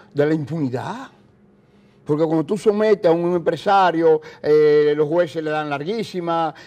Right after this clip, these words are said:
y tú no sabes, pasan dos o tres años, un trabajador que lo despiden pasa dos y tres años para cobrar sus prestaciones o su derecho a, a volver a la empresa y en eso el trabajador se desespera y ¿qué es lo que hace muchas veces? Vende el caso a cualquier abogado y ese abogado coge el caso,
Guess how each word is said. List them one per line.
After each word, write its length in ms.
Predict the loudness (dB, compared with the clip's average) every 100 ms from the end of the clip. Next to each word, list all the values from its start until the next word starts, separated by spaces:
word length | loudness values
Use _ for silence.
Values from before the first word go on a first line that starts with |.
| -8
y 100 | -6
tú 160 | -4
no 80 | -4
sabes, 320 | -2 0 0
pasan 340 | -2 -8 -6 -2
dos 120 | -2
o 40 | -2
tres 220 | -6 -2
años, 380 | -2 -2 -6 -8 -10
un 180 | -6 -4
trabajador 600 | -2 -2 -2 -2 0 0
que 80 | -2
lo 140 | -2
despiden 420 | -4 -2 -4 -2 -4
pasa 240 | -6 -4 0
dos 180 | 0
y 60 | 0
tres 200 | -4 -4
años 240 | -4 -4
para 220 | -4 -6 -4
cobrar 400 | -4 -2 -4 -6 -16
sus 180 | -10 -6
prestaciones 880 | -4 -4 -4 0 2 4 2 -2 -6 -6
o 140 | -2 -2
su 180 | -2
derecho 360 | -2 -2 -2 -4
a, 100 | -6 -8 -6 -6
a 80 | -12 -8
volver 420 | -4 -2 0 2
a 40 |
la 80 | 2
empresa 500 | 0 -2 -4 -2 -6 -8 -18 -8
y 80 |
en 100 | -4
eso 180 | -4 -2
el 80 | -4
trabajador 380 | -4 -6 -6 -6
se 120 | -8
desespera 580 | -8 -10 -6 -6 -6 -10 -18 -12
y 80 |
¿qué 80 | -6
es 80 | -4
lo 60 | -4
que 80 |
hace 120 | -8 -10
muchas 240 | -10 -8
veces? 280 | -10 -12 -20 _
Vende 320 | -6 -6 -4 -8
el 80 |
caso 280 | -8 -10 -10
a 60 | -14
cualquier 300 | -14 -12 -12
abogado 500 | -10 -10 -10 -12 -14 _ -12
y 80 | -12
ese 140 | -10
abogado 380 | -10 -10 -10 -10
coge 180 | -12 -12
el 80 | -10
caso, 500 | -8 -8 -10 -14